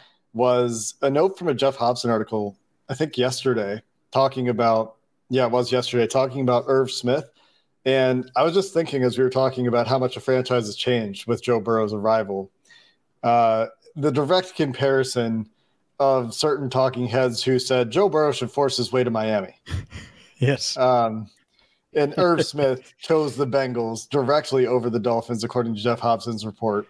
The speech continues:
Speaker 1: betting on Burrow, taking, who knows, similar deal, less money. We don't know yet. We don't know what his deal looks like yet. But it just made me think about that. And then today, as I was browsing Twitter, there was the old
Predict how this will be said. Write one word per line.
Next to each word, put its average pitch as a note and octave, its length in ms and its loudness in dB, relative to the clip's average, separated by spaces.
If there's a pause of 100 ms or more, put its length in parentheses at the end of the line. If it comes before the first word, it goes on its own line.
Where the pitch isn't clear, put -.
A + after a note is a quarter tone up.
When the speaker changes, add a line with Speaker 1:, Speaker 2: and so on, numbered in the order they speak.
(280)
Speaker 1:
betting B2+ 360 0
on B2 200 0
Burrow, A2+ 460 2
taking, B2+ 540 0 (680)
who A3+ 120 0
knows, C#3 300 2
similar F3+ 300 2
deal, D#3+ 240 4
less D3+ 260 0
money. D#3 220 2
We D3+ 160 2
don't C3+ 200 2
know C3 140 2
yet. B2+ 220 2
We C3 80 -2
don't B2+ 140 0
know B2 100 2
what A#2 120 2
his A#2 180 -4
deal A#2 280 0
looks C3+ 280 -2
like A2+ 240 -2
yet. A2 240 0 (400)
But C#3+ 120 0
it D3 40 -4
just F#3 200 0
made F3 140 0
me D3 80 0
think F3+ 260 0
about B2+ 300 0
that. B2 220 2
And C3+ 120 -6
then C#3 300 0 (320)
today, C#3+ 300 2
as C#3+ 180 2
I C3+ 80 2
was B2+ 160 2
browsing B2 400 0
Twitter, B2 320 0
there A#2+ 200 2
was A2+ 120 -2
the B2+ 120 2
old B2 400 2